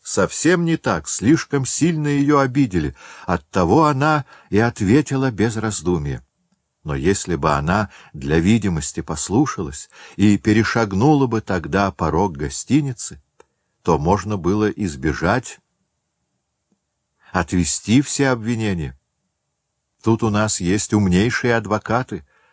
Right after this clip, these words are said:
они умеют любую мелочь употребить на пользу.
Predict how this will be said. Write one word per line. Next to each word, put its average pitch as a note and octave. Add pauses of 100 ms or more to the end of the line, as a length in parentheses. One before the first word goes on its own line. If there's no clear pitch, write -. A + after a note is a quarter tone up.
(140)
они E2+
умеют F#2
любую E2+
мелочь G#2
употребить F2+
на F#2+
пользу. G#2